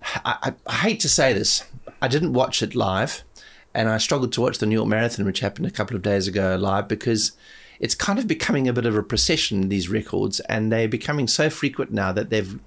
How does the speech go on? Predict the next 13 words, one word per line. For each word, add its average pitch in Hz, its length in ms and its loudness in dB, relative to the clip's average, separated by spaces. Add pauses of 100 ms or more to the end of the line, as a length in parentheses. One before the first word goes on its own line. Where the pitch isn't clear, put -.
kind 120 180 -2
of 101 100 -4
lost 107 480 -2 (440)
their 110 120 4
gloss. 120 420 0
I 101 40 0
mean, 110 160 2
there's 113 420 0
huge 202 200 2
celebration. 117 640 2 (280)
The - 80 0
saddest 233 560 2
thing, 98 300 0